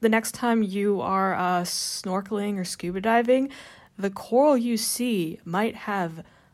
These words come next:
a venomous tentacle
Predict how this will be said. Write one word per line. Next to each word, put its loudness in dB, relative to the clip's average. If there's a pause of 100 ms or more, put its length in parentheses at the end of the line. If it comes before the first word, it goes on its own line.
(120)
a -10
venomous 2 (360)
tentacle -2